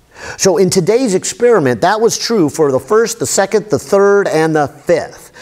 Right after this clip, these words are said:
They each had a hundred grams in magnitude. They were all different directions, but they had the same magnitude. All right, so if the two forces are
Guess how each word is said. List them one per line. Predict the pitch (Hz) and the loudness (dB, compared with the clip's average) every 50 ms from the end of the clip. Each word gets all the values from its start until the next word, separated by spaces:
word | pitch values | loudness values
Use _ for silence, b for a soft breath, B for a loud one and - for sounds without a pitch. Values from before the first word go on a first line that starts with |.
| B B B | B B B
They | 135 151 147 139 143 | -2 -2 0 -2 -2
each | 202 220 226 196 - - | -2 -2 -2 -2 -4 -4
had | 151 175 170 160 143 139 139 | -2 -2 0 0 0 0 0
a | 123 | -2
hundred | 117 123 131 120 104 117 95 | -2 -2 -4 -4 -4 -4 -4
grams | 85 95 85 78 - - - - - _ _ _ _ _ _ _ _ _ _ _ - | -4 -6 -8 -10 -12 -18 -20 -20 -20 _ _ _ _ _ _ _ _ _ _ _ -2
in | 113 113 | 0 0
magnitude. | 110 107 98 95 87 87 82 - - - - _ _ | 0 0 -2 -4 -6 -8 -10 -12 -16 -20 -20 _ _
They | - 127 | -2 0
were | 131 135 160 | 2 2 2
all | 180 190 | 2 2
different | 160 185 185 - 175 135 107 | 0 0 -2 -2 -4 -6 -4
directions, | 110 123 208 226 233 - - - - - - - B B B B | -2 -2 -2 -2 -2 -6 -10 -12 -12 -16 -20 -20 B B B B
but | B - | B -4
they | - | -4
had | 104 85 | -4 -2
the | 95 | -2
same | - 92 82 | -4 -4 -4
magnitude. | 85 92 90 87 82 82 - - - _ | -2 -2 -2 -2 -4 -6 -8 -12 -8 _
All | - 143 - | -2 -2 -2
right, | - - B B B B | -4 -6 B B B B
so | B 190 185 | B -2 -2
if | 180 | 0
the | - 165 | -2 -2
two | - - - 269 294 302 262 | -2 0 0 2 2 2 0
forces | 208 - 208 180 175 160 127 - - 113 95 85 85 92 - - - _ B B B B B B | 0 0 0 0 2 0 0 -2 -4 -6 -6 -6 -6 -8 -12 -14 -14 _ B B B B B B
are | 131 135 135 135 131 - | -2 0 0 0 -2 -4